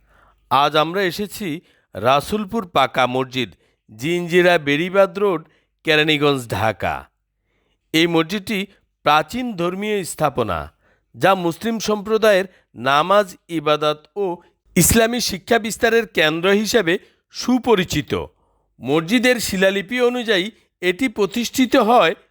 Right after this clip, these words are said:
চৌঠা জুন আঠারোশো বিরাশি সালে গ্রামবাসীর আন্তরিক প্রচেষ্টা, আর্থিক সহযোগিতা এবং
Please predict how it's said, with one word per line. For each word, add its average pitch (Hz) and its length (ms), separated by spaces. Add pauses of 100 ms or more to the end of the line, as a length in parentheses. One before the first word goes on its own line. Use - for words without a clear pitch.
(140)
চৌঠা 233 440
জুন 220 300 (480)
আঠারোশো 214 480
বিরাশি 175 400
সালে 87 380 (640)
গ্রামবাসীর 165 760
আন্তরিক 170 680
প্রচেষ্টা, 160 680 (360)
আর্থিক 170 440
সহযোগিতা 214 720
এবং 185 400